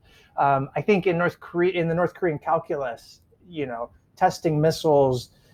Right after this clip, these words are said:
is a nice precursor to diplomacy, even though I think from the U S perspective, that really undermines <laughs> diplomacy.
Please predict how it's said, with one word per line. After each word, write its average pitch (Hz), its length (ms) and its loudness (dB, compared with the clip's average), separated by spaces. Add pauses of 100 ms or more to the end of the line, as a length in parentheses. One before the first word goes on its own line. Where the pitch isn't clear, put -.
(160)
is 143 140 -2
a 143 80 0
nice 147 380 -2
precursor 139 840 -2
to - 180 -10
diplomacy, 135 760 -4 (320)
even 175 240 4
though 165 160 6
I 160 120 4
think 208 200 -2
from 180 160 0
the 165 100 2
U 160 100 4
S 160 160 2
perspective, 151 640 -4
that 139 160 -4
really 151 360 0
undermines 139 580 -2
<laughs> - 80 -12
diplomacy. - 880 -2